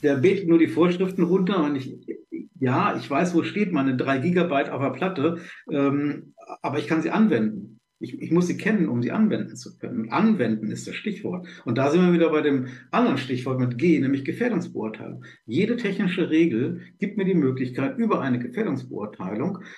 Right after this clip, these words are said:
äh, ein-, eine, einen abweichenden Weg zu finden, um zum selben Ziel zu finden. Aber eben, ich brauche eine Gefährdungsbeurteilung. Das ist halt genau der Punkt. Ähm, ja, achtzig, neunzig Prozent der Sachen sind immer gleich.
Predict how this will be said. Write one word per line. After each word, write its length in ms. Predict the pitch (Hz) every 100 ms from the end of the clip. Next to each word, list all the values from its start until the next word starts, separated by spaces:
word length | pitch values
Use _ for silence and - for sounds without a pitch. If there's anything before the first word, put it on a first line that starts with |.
| -
äh, 120 | - 143
ein-, 380 | 160 147 175
eine, 380 | - 139 160 -
einen 140 | 139 147
abweichenden 720 | 185 - 117 120 123 147 135
Weg 220 | 247 -
zu 100 | 139
finden, 380 | 127 - 123 127
um 120 | 139
zum 160 | 127 127
selben 260 | 110 110
Ziel 200 | 127 233
zu 120 | - 123
finden. 520 | - 95 90 - -
Aber 380 | 120 110 143 -
eben, 480 | 180 226 - - _ _ _ _ _
ich 80 | -
brauche 220 | - -
eine 100 | 127
Gefährdungsbeurteilung. 840 | 131 - 269 233 - 104 110 110 127
Das 140 | 170
ist 60 | 175
halt 180 | 190
genau 180 | 185 190
der 140 | 185 180
Punkt. 340 | 262 123 - - - _ 262
Ähm, 720 | 143 131 127 123 - - - _ _
ja, 360 | 120 127 147 170
achtzig, 720 | 180 180 - 208 180 - - - -
neunzig 420 | 131 143 196 -
Prozent 380 | - 165 - 170
der 80 | 156
Sachen 240 | 143 151
sind 120 | 147 151
immer 220 | 208 185
gleich. 420 | 160 135 - -